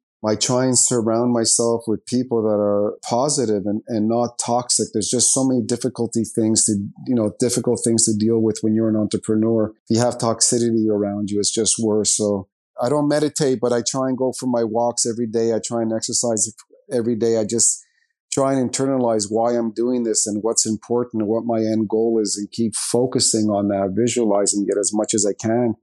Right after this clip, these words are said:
It's not easy. You know, you don't wake up every day happy and smiles, but reverting back to that place that helps keep me calm is, uh, what keeps me going for the next day.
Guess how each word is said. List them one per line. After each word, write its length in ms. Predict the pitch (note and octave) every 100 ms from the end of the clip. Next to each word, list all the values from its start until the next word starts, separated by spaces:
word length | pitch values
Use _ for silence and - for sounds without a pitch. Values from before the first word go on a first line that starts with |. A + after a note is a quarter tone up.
| _
It's 160 | - A#2+
not 220 | E3 F3
easy. 300 | F#3 G3 C#3
You 100 | B2+
know, 80 | C3+
you 140 | C#3+
don't 180 | D#3 E3
wake 220 | F3 F3
up 160 | E3+ E3
every 240 | D#3+ D3+
day 160 | D3 D3+
happy 540 | C#3 C3+ C#3 - C#3+
and 140 | C3+ B2
smiles, 720 | - C3+ B2+ C3+ B2 G#2 G2 -
but 200 | G#2 - _ _ _ _ _ _ -
reverting 520 | A#2+ A2+ C#3+ C#3 B2+
back 240 | A#2+ A#2+
to 100 | -
that 220 | A#2+ A#2 -
place 300 | A#2+ B2 A#2
that 120 | G2+
helps 240 | A2 G#2+
keep 220 | - A#2
me 100 | B2+
calm 460 | A2 - A2 A2+ G#2+
is, 340 | G2 G2 F#2+ G2+
uh, 160 | G2
what 200 | G2 G2
keeps 240 | - G#2+ -
me 100 | G2
going 300 | G2+ G2 G2
for 180 | - F#2+
the 120 | G2
next 280 | F#2+ - -
day. 300 | G2 G2